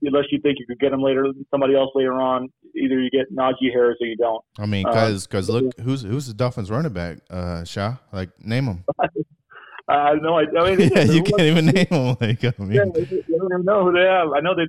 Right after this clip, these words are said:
Speaker 1: picked up, uh, one of our old, uh, draft picks, but he hasn't really done much. So I don't know what they got back there right now.
Speaker 2: Yeah, they don't
Speaker 1: Yeah,
Speaker 2: have
Speaker 1: I
Speaker 2: much, you know, like,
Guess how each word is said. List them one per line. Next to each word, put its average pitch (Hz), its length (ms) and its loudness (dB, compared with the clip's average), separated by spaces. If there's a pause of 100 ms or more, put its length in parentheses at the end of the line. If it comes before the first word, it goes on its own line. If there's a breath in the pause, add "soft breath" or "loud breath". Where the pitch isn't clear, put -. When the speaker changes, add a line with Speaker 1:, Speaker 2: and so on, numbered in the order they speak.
Speaker 1:
picked 165 160 -4
up, 156 160 0
uh, 143 160 4
one 147 160 0
of 147 100 -4
our 156 140 2
old, 135 260 0
uh, 127 200 2
draft 127 320 0
picks, 135 180 -2
but 127 80 -2
he 135 120 0
hasn't 135 180 0
really 123 180 -2
done 123 200 -2
much. 123 200 -4 (160)
So 127 60 -2
I 135 40 0
don't 151 120 0
know 151 100 0
what 180 140 -2
they 117 100 -2
got 117 180 2
back 113 220 2
there 117 140 0
right 117 120 0
now. 117 140 -2
Speaker 2:
Yeah, 127 60 -4
they 117 140 -2
don't 147 100 4
Speaker 1:
Yeah, 143 180 6
Speaker 2:
have 139 80 0
Speaker 1:
I - 20 2
Speaker 2:
much, 135 460 2
you 95 80 -4
know, 104 180 0
like, 98 220 -2